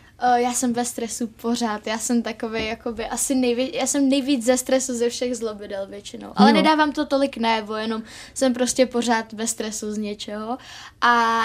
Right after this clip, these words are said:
Speaker 1: já, když jsem ve stresu, tak hodně piju, takže já jsem taková cisterna, jakoby já vypiju hrozně moc vody, ani si to neuvědomím, ale vlastně furt piju,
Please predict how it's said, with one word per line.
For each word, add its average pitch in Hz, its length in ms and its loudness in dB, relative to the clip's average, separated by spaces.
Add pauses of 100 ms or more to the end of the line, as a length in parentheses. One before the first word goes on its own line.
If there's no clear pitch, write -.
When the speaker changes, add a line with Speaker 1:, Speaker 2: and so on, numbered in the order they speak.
(120)
Speaker 1:
já, 233 120 2
když 233 200 -2
jsem 254 220 0
ve 247 120 4
stresu, 240 520 0
tak 226 240 -6
hodně 233 420 0
piju, 214 480 -4
takže 226 280 -4
já 226 80 2
jsem 233 140 0
taková 233 360 -4
cisterna, 233 720 -2
jakoby 214 360 -6
já 220 180 0 (540)
vypiju 233 560 -2
hrozně 254 420 4
moc 269 240 4
vody, 220 380 0
ani 240 200 2
si 240 140 -6
to 247 100 -2
neuvědomím, 220 880 0
ale 233 400 4
vlastně 233 380 0
furt 247 420 -4
piju, 208 240 -8